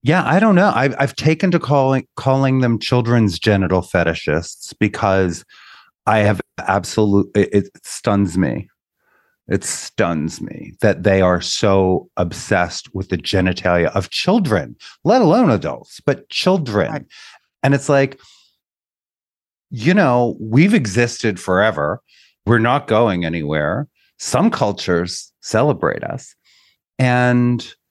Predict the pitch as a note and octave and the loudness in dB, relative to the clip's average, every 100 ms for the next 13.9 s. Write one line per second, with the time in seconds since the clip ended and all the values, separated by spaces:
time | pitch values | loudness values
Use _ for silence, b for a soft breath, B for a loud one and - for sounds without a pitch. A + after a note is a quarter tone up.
0 | _ _ _ _ _ - - - - - | _ _ _ _ _ -20 -20 -20 -20 -10
1 | - - - G#3+ A#3+ G3 E3+ D#3 B2 C3+ | -10 -6 0 2 4 4 2 0 0 2
2 | F#3+ D3 B2+ A2 B2 A2 G2+ G#2+ G2 F#2+ | 2 2 0 0 0 0 2 2 2 2
3 | F2+ - F#2+ F#2+ G#2 E2+ F2 F2+ F2 - | 0 -2 -2 0 0 0 0 0 0 -4
4 | E2+ F2 D#2 C#2+ C#2+ - D2+ - G2 E2+ | -2 -2 -2 -2 -2 -2 -2 -2 -2 0
5 | B1 B1 - _ B B B B B _ | -2 -4 -8 _ B B B B B _
6 | - B2 A2 - - - - - _ _ | -4 0 0 -2 -6 -6 -10 -18 _ _
7 | _ _ - A#2 A2 G#2 G2+ C3+ D3+ E3 | _ _ 0 2 4 2 2 2 2 4
8 | E3 D#3 - D3 A#2 - A2+ G#2+ G#2 - | 4 2 -2 -4 -4 -2 -2 -2 -8 -2
9 | G2+ F#2 F2+ _ _ _ G2+ F2 G2 G2 | 0 0 -2 _ _ _ -14 -6 0 0
10 | - - G2+ F#2 F2 D2+ E2+ - G2 E2 | 0 -2 -2 0 0 -2 -6 -4 -2 0
11 | D#2+ D#2 B B B B - G2+ F#2+ G2+ | -2 -6 B B B B -4 0 2 2
12 | F2+ F#2 F2+ F2 G2 E2+ E2+ - F#2 E2+ | 2 2 0 0 0 0 0 -2 -4 0
13 | F2 D#2 - C#2+ - - - - | 0 0 -2 -6 -8 -10 -10 -12